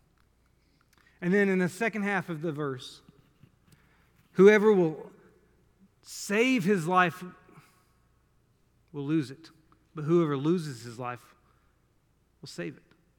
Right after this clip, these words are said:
The "but" is showing a contrast between two different approaches, two different attitudes.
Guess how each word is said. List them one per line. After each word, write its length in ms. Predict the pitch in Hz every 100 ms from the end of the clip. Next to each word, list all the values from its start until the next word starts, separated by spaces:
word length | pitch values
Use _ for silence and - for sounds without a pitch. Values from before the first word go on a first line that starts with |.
| _ _ _
The 120 | 151
"but" 320 | 131 170 190
is 120 | 175 147
showing 360 | 196 170 170
a 40 | 147
contrast 640 | - 180 160 165 139 -
between 360 | 160 - 165 147
two 320 | - 190 185
different 320 | 165 147 160
approaches, 560 | 143 - 165 143 151 -
two 160 | -
different 280 | 165 156 156
attitudes. 580 | 143 131 - - _ -